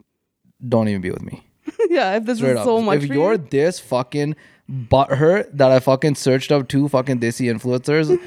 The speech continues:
Speaker 2: <laughs>
Speaker 1: on fucking social media and looked
Speaker 2: Yeah.
Speaker 1: at their pictures, get the fuck outta here.
Speaker 2: Yeah.
Speaker 1: That's crazy, man. I'm surprised. If I was
Speaker 2: Yeah,
Speaker 1: this
Speaker 2: I,
Speaker 1: guy,
Speaker 2: I mean,
Speaker 1: I would've
Speaker 2: uh,
Speaker 1: been
Speaker 2: like, at this point, like, what is
Speaker 1: Weeks?
Speaker 2: this?
Speaker 1: Did she say weeks?
Speaker 2: She's like, um, no, she's like, "Every week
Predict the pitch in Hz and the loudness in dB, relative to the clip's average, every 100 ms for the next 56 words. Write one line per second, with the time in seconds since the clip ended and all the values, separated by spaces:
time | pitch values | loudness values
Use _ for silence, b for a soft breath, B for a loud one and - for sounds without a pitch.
0 | B B 427 - 139 131 131 135 127 127 | B B -8 2 2 2 0 0 -2 0
1 | 123 113 127 123 117 123 123 113 110 156 | 0 0 0 2 2 0 0 -2 -2 2
2 | 214 214 b b b b - 123 117 - | 2 0 b b b b -16 -14 -14 0
3 | 135 127 135 127 107 101 95 95 - 220 | 4 4 2 -2 -2 -2 -4 -4 -6 -2
4 | 190 127 143 185 - 107 101 92 90 78 | 0 2 2 0 -2 -2 -2 -6 -6 -8
5 | 78 123 143 127 107 110 147 160 262 339 | -4 -2 0 2 2 2 0 2 2 2
6 | - 370 370 311 277 233 277 226 254 359 | 2 2 2 0 0 0 0 -2 0 -2
7 | - 349 311 277 269 220 269 339 196 285 | 0 0 2 0 0 0 2 2 2 0
8 | - 196 196 254 302 269 147 165 320 - | 0 -2 0 2 2 2 2 0 0 -4
9 | - _ _ - 254 226 262 240 - _ | -20 _ _ -6 -2 0 0 0 -6 _
10 | _ _ _ _ _ - 220 214 214 202 | _ _ _ _ _ -2 2 2 2 2
11 | 208 - 254 240 240 214 - 247 240 262 | -2 -2 0 0 0 -4 0 0 2 0
12 | 233 190 220 185 - | 0 -2 -4 -6 -12